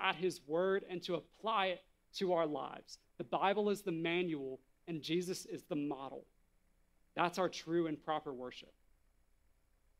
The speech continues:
And y'all, I really believe that just as Christ was transfigured on that mountain, I mentioned there's only one other time that word for transfigured appears in the Bible,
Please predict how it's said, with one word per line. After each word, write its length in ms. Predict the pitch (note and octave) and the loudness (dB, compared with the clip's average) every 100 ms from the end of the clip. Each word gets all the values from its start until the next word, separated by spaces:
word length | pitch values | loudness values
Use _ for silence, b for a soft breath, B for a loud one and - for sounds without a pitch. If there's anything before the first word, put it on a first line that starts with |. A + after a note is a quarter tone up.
| _ _ _ _ _ - | _ _ _ _ _ -4
And 100 | D#3+ | 2
y'all, 300 | E3+ G3 F#3+ | 6 6 6
I 120 | F3 | 4
really 400 | F#3 C#3+ E3 F3+ | 2 2 0 0
believe 540 | E3+ D#3 C#3+ C#3 D3+ E3+ | 0 0 -2 -4 -6 -6
that 320 | D3 C#3 C3 - _ _ _ _ _ _ _ _ _ _ _ _ _ _ | -6 -4 -4 -10 _ _ _ _ _ _ _ _ _ _ _ _ _ _
just 240 | E3 F3 | -6 -4
as 140 | G#3 - | -6 -8
Christ 480 | - E3 D#3+ - E3 | -2 0 0 -2 -6
was 300 | D3+ C3+ - _ _ - | -6 -8 -18 _ _ -8
transfigured 800 | - D#3+ D#3 - F3 F3 F3 E3 | -2 -2 -2 -2 -2 2 0 0
on 220 | D3+ D#3+ | -2 0
that 180 | D#3 D3 | 0 -2
mountain, 460 | C#3 C#3+ - B2+ B2 _ _ _ _ _ _ _ F3 | -2 -2 -4 -10 -16 _ _ _ _ _ _ _ 0
I 60 | |
mentioned 320 | F3+ G3 G#3 | 2 2 4
there's 180 | F#3+ D#3+ | 2 4
only 180 | F3+ E3+ | 4 2
one 240 | C#3+ D#3 | 0 0
other 160 | F3 E3+ | 0 0
time 440 | F3 D3+ D3 E3+ F3 _ - | -2 -2 -2 -4 -10 _ -4
that 200 | E3 - | -4 -4
word 420 | C#3+ D#3 E3 F3 E3+ | -4 0 0 0 -4
for 220 | D#3+ D3 C#3+ _ | -4 -4 -6 _
transfigured 600 | - D#3+ D3+ - D#3+ E3 | -4 -4 -4 -4 -4 -4
appears 340 | D3 - D#3+ D3+ | -6 -4 -4 -4
in 60 | |
the 60 | D3 | -6
Bible, 460 | A#2 C3+ D3+ E3+ | -6 -4 -4 -6